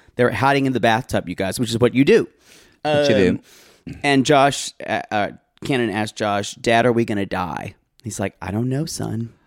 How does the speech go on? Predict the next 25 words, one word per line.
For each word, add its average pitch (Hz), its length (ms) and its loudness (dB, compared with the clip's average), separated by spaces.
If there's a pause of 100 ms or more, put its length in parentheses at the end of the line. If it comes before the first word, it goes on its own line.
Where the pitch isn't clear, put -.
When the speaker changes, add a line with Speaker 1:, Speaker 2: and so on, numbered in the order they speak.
(300)
Speaker 1:
This 147 200 2
Speaker 2:
Oh, 180 320 4
Speaker 1:
is 170 100 -6
Speaker 2:
I 160 100 0
love 147 120 -2
Speaker 1:
all 220 540 6
Speaker 2:
Josh. 127 80 -2
Speaker 1:
real. 202 520 4 (240)
And 170 140 4
I 185 80 6
will 214 240 4
say, 156 240 0
you 127 140 0
guys, 113 340 2 (520)
you 208 100 2
know, 202 100 6
with 170 120 4
a 147 80 4
lot 127 360 4
of 117 280 0 (380)
reality 117 340 6
T 113 180 0
V, 107 100 -2
you 104 120 0
think 113 220 -4